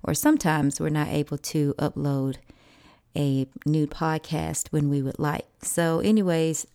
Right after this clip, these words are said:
today we are going to be talking about behaviors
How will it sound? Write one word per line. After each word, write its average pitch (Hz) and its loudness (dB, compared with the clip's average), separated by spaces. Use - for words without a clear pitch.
today 190 2
we 185 0
are 214 0
going 185 0
to - -6
be 165 -4
talking 202 2
about 170 2
behaviors 160 -2